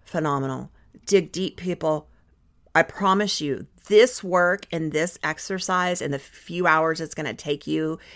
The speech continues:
if it even takes that long to get through it, are gonna be some of the most powerful things you do.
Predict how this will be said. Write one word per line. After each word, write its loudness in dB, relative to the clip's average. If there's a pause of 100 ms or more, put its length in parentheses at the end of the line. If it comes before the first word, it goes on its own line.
(120)
if -4
it 0
even -2
takes -8
that 2
long -4
to -8
get -6
through 0
it, 0 (680)
are 2
gonna 0
be -4
some -4
of -4
the -2
most -4
powerful -4
things -8
you -8
do. -6